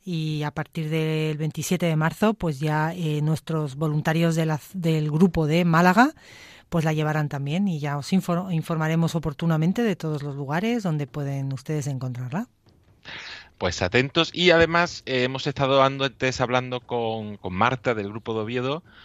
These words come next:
Speaker 2: Julia, y vamos a recordar a nuestros oyentes, que a veces lo digo muy rápido, si alguien se quiere hacer voluntario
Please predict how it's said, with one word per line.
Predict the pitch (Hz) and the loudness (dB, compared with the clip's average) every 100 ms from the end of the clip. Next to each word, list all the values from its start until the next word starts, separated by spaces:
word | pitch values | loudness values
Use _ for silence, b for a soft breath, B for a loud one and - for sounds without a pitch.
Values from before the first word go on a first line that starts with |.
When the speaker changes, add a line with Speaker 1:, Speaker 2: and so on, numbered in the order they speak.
| B | B
Speaker 2:
Julia, | - 127 156 - | -2 4 4 4
y | 139 | 0
vamos | 151 165 | 0 -2
a | 156 | -2
recordar | 147 135 120 113 | -2 -2 -2 -2
a | |
nuestros | 101 - 92 87 | -4 -10 -12 -6
oyentes, | 101 127 - 156 - | -4 -4 -4 -4 -2
que | - | -2
a | 92 | -2
veces | 107 117 107 | -2 -4 -2
lo | 104 | -4
digo | 101 104 | -2 -2
muy | 98 92 | -2 2
rápido, | 98 120 165 190 196 B B | 2 2 0 -2 -4 B B
si | - - 147 | -12 0 4
alguien | 165 147 110 104 | 4 4 -4 -8
se | - | -12
quiere | 107 139 127 | -8 -2 -2
hacer | 110 123 113 | -2 -8 -6
voluntario | 104 104 143 160 185 | -8 -6 -2 -2 -4